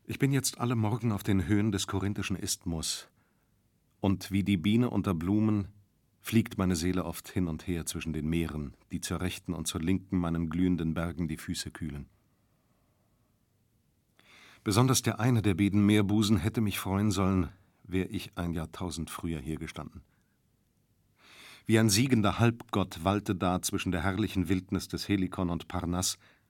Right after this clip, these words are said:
wo das Morgenrot um hundert überschneite Gipfel spielt, und zwischen der paradiesischen Ebene von Sikion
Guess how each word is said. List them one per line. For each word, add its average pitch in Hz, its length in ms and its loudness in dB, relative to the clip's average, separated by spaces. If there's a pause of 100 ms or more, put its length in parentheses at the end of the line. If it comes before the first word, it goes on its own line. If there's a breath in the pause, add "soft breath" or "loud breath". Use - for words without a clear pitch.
(380 soft breath)
wo - 80 -2
das 85 160 -4
Morgenrot 85 560 -2
um 80 160 -4
hundert 95 300 -2
überschneite 85 520 -4
Gipfel 87 300 -8
spielt, 80 360 -8 (840 soft breath)
und 101 300 2
zwischen 107 240 0
der 98 80 2
paradiesischen 104 600 0
Ebene 101 400 2
von 95 180 -2
Sikion 92 560 0